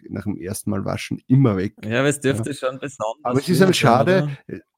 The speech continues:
Speaker 1: aber es ist halt schade, du hast da ein T-Shirt, das ist, äh, vielleicht ein richtig cooles Motiv, das du dann auch noch selbst gemacht hast oder das viel
Speaker 2: Mhm.
Speaker 1: gekostet hat oder sonst irgendwas. Und dann gibt dir jemand eine Ein-Sterne-Bewertung, weil er sagt, „Nee,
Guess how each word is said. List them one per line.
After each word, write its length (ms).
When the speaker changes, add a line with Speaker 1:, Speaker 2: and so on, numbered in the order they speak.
Speaker 1:
aber 140
es 80
ist 220
halt 140
schade, 340
du 160
hast 180
da 60
ein 160
T-Shirt, 580
das 160
ist, 60
äh, 260
vielleicht 500
ein 200
richtig 560
cooles 340
Motiv, 500
das 180
du 140
dann 180
auch 160
noch 100
selbst 360
gemacht 420
hast 220
oder 180
das 180
viel 220
Speaker 2:
Mhm. 60
Speaker 1:
gekostet 500
hat 180
oder 120
sonst 340
irgendwas. 300
Und 180
dann 160
gibt 240
dir 60
jemand 340
eine 180
Ein-Sterne-Bewertung, 1200
weil 220
er 80
sagt, 340
„Nee, 640